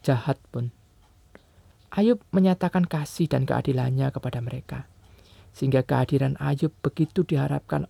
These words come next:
oleh banyak orang. Seperti yang Ayub nyatakan dalam ayat dua puluh tiga dan dua puluh lima, bahwa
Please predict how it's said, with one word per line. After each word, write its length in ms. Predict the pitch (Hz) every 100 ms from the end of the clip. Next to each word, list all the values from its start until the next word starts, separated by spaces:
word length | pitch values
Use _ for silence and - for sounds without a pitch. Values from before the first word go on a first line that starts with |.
| -
oleh 240 | 143 135 - -
banyak 240 | 139 143
orang. 400 | - 123 131 135 - _ - - _ - _ _ - - _
Seperti 480 | - - - - 247
yang 120 | 214 -
Ayub 240 | 190 196 -
nyatakan 560 | 190 185 185 - 185 170
dalam 240 | 135 135 - -
ayat 320 | 156 156 - -
dua 160 | 143
puluh 160 | 135 147
tiga 480 | 160 - 160 156 151
dan 240 | - 131 127
dua 400 | 147 - 143 127
puluh 240 | 143 139
lima, 320 | 139 127 131 - - - _
bahwa 240 | 131 127